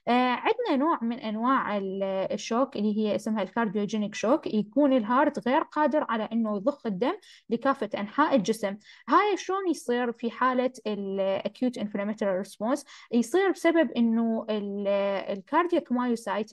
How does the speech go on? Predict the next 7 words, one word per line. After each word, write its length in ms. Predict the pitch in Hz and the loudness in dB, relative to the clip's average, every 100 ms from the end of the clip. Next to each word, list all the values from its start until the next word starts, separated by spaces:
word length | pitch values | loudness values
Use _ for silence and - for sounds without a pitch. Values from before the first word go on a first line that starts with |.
| - | -4
الخلايا 720 | 208 202 190 - 208 277 262 | -4 -4 -4 0 4 8 6
العضلية 500 | 208 214 208 214 233 | 4 0 2 2 2
الموجودة 500 | 202 202 208 262 330 | 0 -2 -2 0 2
بالهارت، 480 | 254 220 208 214 240 - - - | 2 2 0 0 0 -10 -8 2
راح 260 | 277 - | 2 2
تسوي، 680 | 262 - 359 415 330 330 415 - | -2 0 0 2 2 2 2 -2
آه، 500 | 226 226 214 208 - | -4 -2 -2 -2 -4